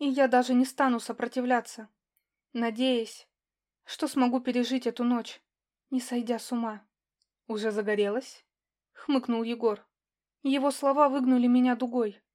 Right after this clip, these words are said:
а руки, что скользили по моим ногам, уже добрались туда, куда стремились. Пальцы прошлись по моим складочкам,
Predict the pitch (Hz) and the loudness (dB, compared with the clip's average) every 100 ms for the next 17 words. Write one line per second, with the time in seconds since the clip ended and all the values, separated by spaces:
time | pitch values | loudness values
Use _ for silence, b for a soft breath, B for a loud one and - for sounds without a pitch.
0 | _ _ _ _ 269 269 302 - 233 214 | _ _ _ _ -4 0 0 -2 -10 -12
1 | _ _ _ _ _ - - 277 - 294 | _ _ _ _ _ -20 -8 -8 0 0
2 | 262 302 254 247 247 262 262 247 240 262 | 2 2 2 2 4 4 4 2 2 0
3 | 220 - _ _ _ _ _ _ - 254 | -2 -8 _ _ _ _ _ _ -4 -2
4 | 262 247 247 262 269 262 - 262 254 294 | -2 2 4 4 2 0 -4 -4 -2 -2
5 | 285 _ _ _ _ _ _ _ 262 262 | -6 _ _ _ _ _ _ _ -4 -2
6 | 254 - 254 262 262 214 - - _ _ | -4 -2 2 2 2 -4 -12 -20 _ _
7 | _ _ _ _ _ - 330 311 - 254 | _ _ _ _ _ -2 0 0 -4 -4
8 | 269 - 311 - 247 269 277 254 - 302 | -4 -2 -4 2 2 4 0 -2 -4 -2
9 | 262 226 - 220 | -2 -4 -10 -16